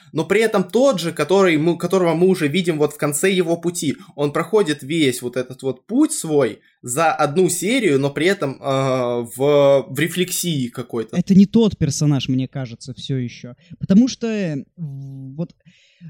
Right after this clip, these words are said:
Speaker 2: Локи на протяжении всей трилогии Тора и, э, еще и в «Войне бесконечности», и в «Первых Мстителях»,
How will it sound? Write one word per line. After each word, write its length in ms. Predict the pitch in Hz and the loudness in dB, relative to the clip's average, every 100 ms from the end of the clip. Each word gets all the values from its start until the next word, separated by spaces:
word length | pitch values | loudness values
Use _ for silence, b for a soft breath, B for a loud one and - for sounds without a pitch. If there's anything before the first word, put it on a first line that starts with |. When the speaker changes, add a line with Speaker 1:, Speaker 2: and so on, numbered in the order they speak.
| b _ _ | b _ _
Speaker 2:
Локи 380 | 180 277 339 233 | 2 2 0 2
на 100 | 190 | 2
протяжении 520 | 175 151 160 220 208 | 2 2 4 6 6
всей 220 | 170 208 | 4 2
трилогии 520 | 202 180 175 180 165 156 | 4 4 6 6 6 4
Тора 420 | 196 262 269 190 | 6 4 4 0
и, 240 | 160 180 165 | 0 0 2
э, 260 | 139 135 139 | 0 -2 -4
еще 220 | - 151 | -2 -2
и 40 | |
в 60 | 127 | -2
«Войне 180 | 135 139 | -2 -2
бесконечности», 680 | 139 214 285 277 196 - 151 | -2 0 2 0 -8 -6 -2
и 20 | |
в 60 | |
«Первых 240 | 185 185 170 | 0 -2 0
Мстителях», 640 | 160 - 330 262 202 - | -2 -2 -4 0 0 -2